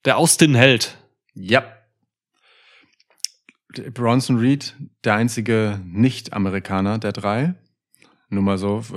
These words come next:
Speaker 2: was das, äh, U-S-Title-Dings angeht. Ne?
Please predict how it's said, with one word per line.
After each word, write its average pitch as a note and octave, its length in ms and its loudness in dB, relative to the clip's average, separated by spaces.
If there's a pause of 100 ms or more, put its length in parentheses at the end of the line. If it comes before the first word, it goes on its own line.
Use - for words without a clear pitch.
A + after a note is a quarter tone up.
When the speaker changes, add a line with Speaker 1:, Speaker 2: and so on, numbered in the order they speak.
(140)
Speaker 2:
was F#2+ 300 -10
das, F#2+ 300 -8
äh, F#2 360 -6 (120)
U-S-Title-Dings G2+ 1080 -6
angeht. G#2 440 -6 (540)
Ne? D3 240 -4